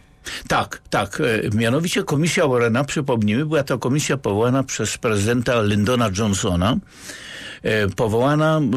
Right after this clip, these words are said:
po zabójstwie prezydenta Kennedy'ego i zadaniem komisji było wyjaśnienie przyczyn zabójstwa, no i doszuka-, doszukanie się, prawda, kto był sprawcą w ogóle tego,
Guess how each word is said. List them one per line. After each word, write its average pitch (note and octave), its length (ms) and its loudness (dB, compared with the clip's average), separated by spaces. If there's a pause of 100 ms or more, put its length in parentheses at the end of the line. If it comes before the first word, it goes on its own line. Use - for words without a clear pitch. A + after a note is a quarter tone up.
po C3+ 300 2
zabójstwie A#2+ 540 0
prezydenta A2 560 -2
Kennedy'ego F#2+ 760 0 (420)
i B2+ 100 -2
zadaniem C#3 480 2
komisji D3+ 400 0
było B2+ 240 0
wyjaśnienie C3 640 0
przyczyn A#2 580 -2
zabójstwa, F#2+ 920 0 (460)
no D3 120 0
i G3+ 60 0
doszuka-, C#3+ 520 0 (180)
doszukanie C3 680 0
się, D#3+ 480 0
prawda, C3 360 0
kto D#3+ 220 0
był C#3 140 -2
sprawcą - 600 -2
w G2+ 60 -2
ogóle F2 380 0
tego, F2 280 0